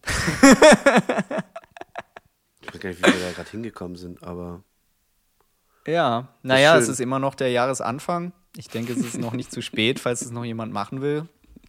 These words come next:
Speaker 1: Und ja, es geht auf jeden Fall auch bei uns wieder los. Der Podcast kommt jetzt auch wieder,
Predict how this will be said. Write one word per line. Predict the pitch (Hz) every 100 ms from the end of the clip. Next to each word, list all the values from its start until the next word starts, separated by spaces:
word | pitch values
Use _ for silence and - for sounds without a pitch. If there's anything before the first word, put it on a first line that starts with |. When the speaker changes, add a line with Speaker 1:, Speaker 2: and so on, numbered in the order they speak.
| - _ _ - -
Speaker 1:
Und | 117 117 110 110 - _ _ - - - - _ _ _
ja, | 127 113 101 - _ - - - _ _ _ _ -
es | 120 -
geht | 113 107
auf | 117 120
jeden | 113
Fall | 127 123 127 135 147 _ _ _ _ _
auch | 110 110
bei | 110
uns | 113 -
wieder | 107 101
los. | 113 143 -
Der | 107
Podcast | - - 113 -
kommt | 107
jetzt | 107 -
auch | 117 131
wieder, | 139 139